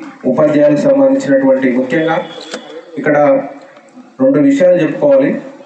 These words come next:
హిందీ దివస్ అంటే ఏదో ఇంతకుముందు చెప్పినట్టు కొన్నిటికే పరిమితం కాకుండా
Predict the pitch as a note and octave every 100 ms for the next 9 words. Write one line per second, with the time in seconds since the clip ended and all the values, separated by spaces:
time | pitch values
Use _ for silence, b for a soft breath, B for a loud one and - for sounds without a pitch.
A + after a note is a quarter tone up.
0 | - - _ _ _ _ _ C3 C#3+ F3+
1 | F3+ D#3 E3 D#3 D3+ F3 D3+ D3+ D3+ C3+
2 | C3 - - A#2 C3 C#4+ D4+ C#4+ C#4 C#4
3 | C4+ - C4+ F3 F#3 F3+ F3 D3+ D3 D3
4 | D3 C#3 C3+ C3 - -